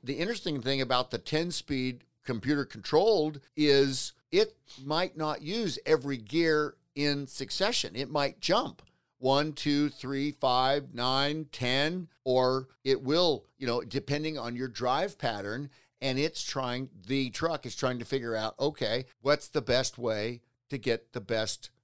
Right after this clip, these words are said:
fuel economy? And especially right now with fuel economy and pricing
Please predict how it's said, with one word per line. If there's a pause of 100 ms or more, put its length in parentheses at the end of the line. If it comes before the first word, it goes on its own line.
(140)
fuel
economy? (160)
And
especially
right
now
with
fuel
economy (120)
and
pricing